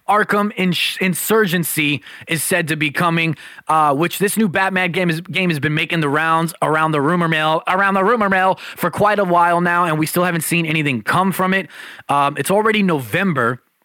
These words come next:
twenty twenty-one, the best month in the year, and if a new Batman game was coming, um, it probably would have came already February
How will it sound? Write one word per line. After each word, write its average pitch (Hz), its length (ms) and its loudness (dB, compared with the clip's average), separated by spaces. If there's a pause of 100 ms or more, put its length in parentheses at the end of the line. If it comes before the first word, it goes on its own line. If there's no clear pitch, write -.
(500)
twenty 170 240 -2
twenty-one, 147 760 0 (640)
the 175 100 -2
best 269 440 -2 (140)
month 233 480 0 (140)
in 262 140 2
the 233 120 2
year, 208 500 2 (1160)
and 170 160 0
if - 80 -4
a 185 80 0
new 214 140 2
Batman 202 500 0
game 180 200 0
was 160 140 0
coming, 151 640 0 (460)
um, 156 280 2
it 147 160 -2
probably 185 380 2
would 165 220 2
have 147 480 -2
came 170 320 0
already 139 500 2
February 139 1040 0